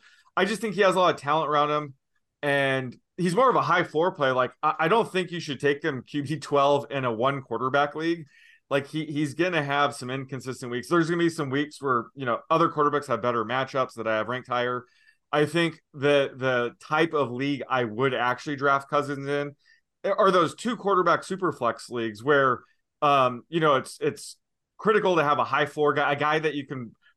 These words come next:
pretty much bank on to play all seventeen games. Those are the formats I think you should take Cousins in. But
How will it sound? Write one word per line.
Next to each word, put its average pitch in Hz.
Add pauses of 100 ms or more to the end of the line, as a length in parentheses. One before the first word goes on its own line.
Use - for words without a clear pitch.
pretty 190
much 170
bank 147
on 151
to 131
play 139
all 131
seventeen 139
games. 120 (460)
Those 160
are 170
the 156
formats 143
I 123
think 127
you 120
should 110
take 123
Cousins 117
in. 117
But 139